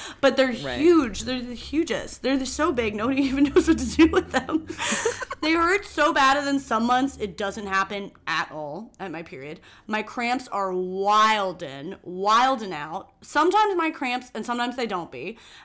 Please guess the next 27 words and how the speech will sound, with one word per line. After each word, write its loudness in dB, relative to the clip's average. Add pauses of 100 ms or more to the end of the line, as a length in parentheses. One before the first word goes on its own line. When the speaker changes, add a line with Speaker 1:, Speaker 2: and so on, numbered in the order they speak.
(120)
Speaker 1:
Um, 2
sometimes 0
the -4
cramps -4
come 2
a -6
week -8
before -6
my -2
period. -2
Sometimes -6
they -6
happen -6
during -6
the -4
period. -4
The -2
week 4
before 0
thing -2
is -2
confusing -2
'cause -6
I -10
thought -2
the -4
cramping 0